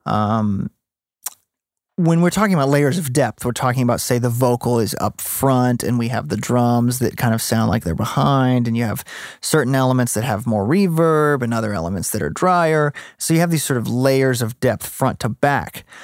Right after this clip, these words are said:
We also have to sort of create layers of width as well, where you have some things, let's say toms, okay, that are maybe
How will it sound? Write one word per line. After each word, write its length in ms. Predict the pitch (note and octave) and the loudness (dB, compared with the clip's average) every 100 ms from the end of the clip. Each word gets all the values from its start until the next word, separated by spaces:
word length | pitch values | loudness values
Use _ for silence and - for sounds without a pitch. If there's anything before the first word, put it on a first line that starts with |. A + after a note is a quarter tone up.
| - - | -20 -4
We 100 | F3+ | 0
also 240 | G#3+ A3+ B3 | 0 2 2
have 220 | A#3 - | 0 -2
to 80 | G#3 | -4
sort 220 | - F#3+ | 0 0
of 100 | - | 0
create 400 | - F3+ E3 - | 0 2 2 0
layers 500 | C#3+ D#3 E3 D#3 C3+ | 0 2 2 2 0
of 180 | A#2+ B2+ | -2 -2
width 440 | B2+ F3 D3+ - | 0 2 0 -4
as 220 | - B2 A#2 | -4 -2 -2
well, 720 | A#2 C#3+ E3+ A#2+ G#2+ G#2+ - - - - | 0 2 2 2 0 -2 -6 -20 -20 -12
where 520 | C#3 C3+ C#3 C3+ C3 C3 | -2 2 4 4 4 2
you 220 | B2+ C3+ | -2 -2
have 260 | C#3 C3 | 0 -2
some 380 | B2+ - B2+ C3+ | -2 0 2 2
things, 500 | - C#3+ C#3+ D3 C#3 | 0 0 2 0 0
let's 220 | C3+ B2 | 0 0
say 480 | - C3+ B2 A#2 A#2 | -2 0 2 0 -2
toms, 760 | - - A#2 A2 - A#2+ - - | -4 -2 -2 -2 -4 -2 -2 -2
okay, 360 | A#2 - A#2 | -2 0 0
that 160 | A#2+ A#2+ | 0 0
are 100 | G2 | 0
maybe 460 | A#2+ A#2 A#2+ A#2 | 0 0 0 -2